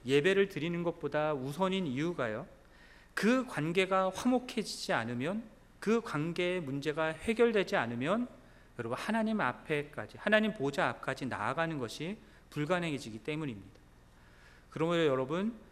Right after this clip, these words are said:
교회에 와서 예배 드리기 전에 한 십 분 정도 일찍 오셨을 때에 반드시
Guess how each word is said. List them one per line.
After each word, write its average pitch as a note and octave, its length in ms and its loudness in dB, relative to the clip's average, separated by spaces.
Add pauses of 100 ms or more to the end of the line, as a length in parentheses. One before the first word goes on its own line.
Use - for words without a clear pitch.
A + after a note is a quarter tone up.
(280)
교회에 D3+ 280 4
와서 D3 640 0
예배 C3+ 200 2
드리기 D3+ 280 -4
전에 C#3+ 180 0
한 D#3+ 180 -2
십 - 180 -12
분 F#3 120 -2
정도 E3+ 240 0
일찍 C#3+ 260 -2
오셨을 C#3+ 360 -4
때에 C3 420 -2 (380)
반드시 C#3 640 -4